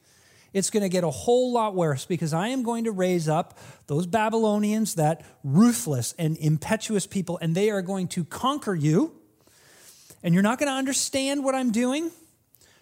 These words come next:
but I do know what I'm doing. And this is part of my plan." Habakkuk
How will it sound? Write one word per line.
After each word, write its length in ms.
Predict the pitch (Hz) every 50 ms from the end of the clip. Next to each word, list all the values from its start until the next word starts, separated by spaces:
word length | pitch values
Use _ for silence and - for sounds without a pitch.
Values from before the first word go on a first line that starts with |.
| _ _
but 120 | - 175 180
I 200 | 175 180 220 233
do 360 | 202 165 185 269 330 359 359
know 220 | 311 233 185 160
what 180 | 143 139 139 139
I'm 200 | 131 131 127 120
doing. 360 | 110 127 120 113 107 101 90 - _ _ _ _ _ _ _
And 160 | - 156 156
this 200 | 160 208 208 -
is 100 | 226 208
part 280 | - - - 196 180 175
of 120 | 180 165
my 120 | 180 185 185
plan." 440 | 180 - - 294 302 233 160 123 113 - _ _ _ _ _ _ _ _ _ _ _ _ _ _ _ _ _ _ _ _ _ - - - - - - - - - _ _ _ _ _ _ _ _ _ _ _ _ _ _ _ _ _ _ _ - _ _ _ _ -
Habakkuk 640 | 139 175 220 185 285 294 320 349 339 - 302 240